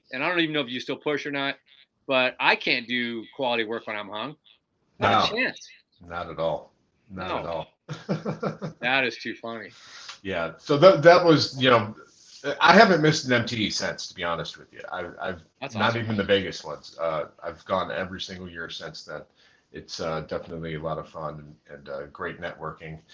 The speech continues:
Speaker 2: I've met some of the, the, you know, my closest friends at M T E, especially
Speaker 1: Right.
Speaker 2: in this business. So it's
Speaker 1: Yeah.
Speaker 2: pretty cool.
Speaker 1: There's, there's the great thing about this business, amongst other things, but there's a lot of good personalities,
Speaker 2: There
Speaker 1: you
Speaker 2: is.
Speaker 1: know.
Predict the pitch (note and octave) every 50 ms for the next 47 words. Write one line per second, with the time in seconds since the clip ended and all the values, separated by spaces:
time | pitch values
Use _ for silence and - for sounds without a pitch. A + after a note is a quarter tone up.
0 | - - - - - G2+ G#2+ A#2+ B2+ A#2+ A2 - - B2+ A2 A2 G#2 F#2 F#2+ G2
1 | F#2+ F2 - - G2 F2 - _ _ _ - A#2+ A2 G2+ F#2+ F#2+ F#2+ F#2+ F#2+ -
2 | B2 A2+ - - - - - C3+ D#3 D3 A2 E2+ D#2 D#2 D#2 D2+ - - - -
3 | D2+ D2 C#2+ - _ _ _ _ _ _ _ - - - G#2+ G2 F#2+ G#2 G#2+ G2
4 | F#2+ E2+ - - A#2 B2 - - D#2+ D2 - - - - - - D#2 D2 C#2+ -
5 | - _ _ _ D2+ F#2+ G2 F#2+ F#2+ F#2 E2+ D#2 - G2 E2+ D2 - _ _ _
6 | _ _ _ _ _ _ _ _ _ _ _ - C#3+ C3 B2+ C#3+ - - D3 C#3+
7 | C#3+ C#3 - - - - - C3+ C3 C3+ B2 D#3 E3 F3 E3+ D#3+ D#3 D3 C#3+ C3
8 | C3+ C3 B2 A#2 - - B2 A#2+ A#2 A#2 A2 - - - - _ - B2+ B2 C3
9 | C3 A#2+ - B2 A#2+ A#2 A#2 A2+ - G#2+ G#2 F#2 G#2+ G#2 - A#2+ G#2+ A#2+ A#2+ A#2
10 | C3+ C#3+ C#3+ C#3 B2 B2 A#2 - A#2+ G#2+ - - G2+ G2+ G2+ G2+ G2+ F#2+ F2+ E2+
11 | - - - _ _ _ _ _ _ - - _ _ _ _ _ _ - A2 G2+
12 | G#2 G#2 G#2 G2+